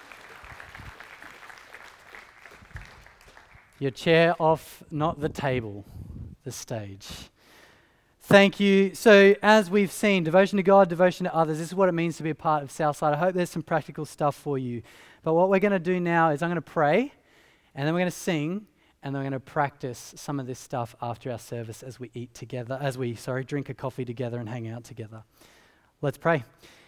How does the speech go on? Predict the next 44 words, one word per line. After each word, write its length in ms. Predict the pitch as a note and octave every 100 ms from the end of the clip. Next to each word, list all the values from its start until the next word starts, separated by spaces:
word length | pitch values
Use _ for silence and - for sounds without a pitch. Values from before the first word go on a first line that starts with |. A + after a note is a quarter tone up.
| _ -
Heavenly 220 | F3 F#3
Father, 240 | - E3+
thank 280 | E3 F#3 F3
you 60 | F#3
so 260 | - F3+
much 640 | D#3 D3 C#3 - - - - _ _ _ _ _
that 140 | D#3
Jesus 440 | C3+ E3+ F3+ D#3+ -
has 200 | D#3 C#3+
shown 320 | - D#3+ E3
us 180 | D#3 -
what 140 | D3+
it 80 | C#3+
looks 320 | D3+ D3+ -
like 320 | D3 D#3 A3+ - - - _ _ _ _ _
to 100 | -
be 140 | C#3+ D3+
a 40 |
follower. 640 | - D#3 C3+ B2+ A#2+ B2 - _ _ _ _ _ _ _ _ _
Lord, 260 | C#3+ D#3 D3+
to 80 |
be 140 | D3+ E3
devoted 420 | D3 D#3+ D#3 D#3
to 100 | E3+
you 260 | D#3 E3 E3+
and 100 | D3
devoted 380 | C3+ D3+ D3+ C3+
to 100 | D#3
other 140 | C#3+
people. 580 | - D3 C#3 C#3+ C#3 C#3+
And 180 | D#3+ D#3
Father, 240 | - E3 D3+
we 140 | E3+
pray 320 | - F#3+ E3+
that 100 | D#3+
you 120 | D#3
would 120 | D3+ C3
give 180 | D#3+ D3
us 500 | D3 C#3 - - -
the 80 | C#3+
ability 460 | A#2+ E3 D3+ C#3
to 100 | C3
do 220 | A#2+ B2+
this 500 | B2 C#3 D3 - -